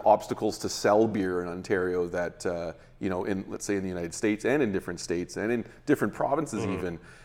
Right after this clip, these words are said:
Speaker 1: that, uh, not understanding how to navigate all of these things, uh, you know, kind of slowed our progress. But we've been always a very steady growth business, not by leaps and bounds,
Speaker 2: Mm-hmm.
Speaker 1: but it's, uh, it's been organic.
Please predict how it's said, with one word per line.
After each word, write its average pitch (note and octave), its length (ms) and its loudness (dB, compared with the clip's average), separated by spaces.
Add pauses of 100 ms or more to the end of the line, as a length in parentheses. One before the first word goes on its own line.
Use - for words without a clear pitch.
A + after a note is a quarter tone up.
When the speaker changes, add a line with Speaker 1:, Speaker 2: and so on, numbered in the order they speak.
(200)
Speaker 1:
that, F#2 340 4
uh, F2+ 180 4
not C3+ 220 6
understanding G2+ 680 2
how F#2 220 0
to F#2 80 2
navigate F2 540 -4
all E2+ 220 0
of E2 80 -2
these E2+ 240 -8
things, E2 460 -8
uh, D#2+ 400 -6 (200)
you F#2+ 100 -6
know, D2+ 280 -10
kind D#3 180 4
of B2 60 4 (160)
slowed F#2+ 360 2
our F2 120 0
progress. E2+ 480 -4
But - 280 0 (360)
we've F#3+ 240 2
been C3 220 10
always G2 360 2
a F#2+ 60 2
very F2 320 0
steady F#2 680 0 (540)
growth G2 480 6
business, F2 480 -4
not A2 200 2
by A2 100 6
leaps F#2+ 320 -2
and F2+ 140 -4
bounds, E2+ 440 -6
Speaker 2:
Mm-hmm. B2 120 -2
Speaker 1:
but F2 140 0
it's, E2+ 260 -4
uh, E2 500 -4
it's G2+ 160 -6
been D3 160 4
organic. G2 640 2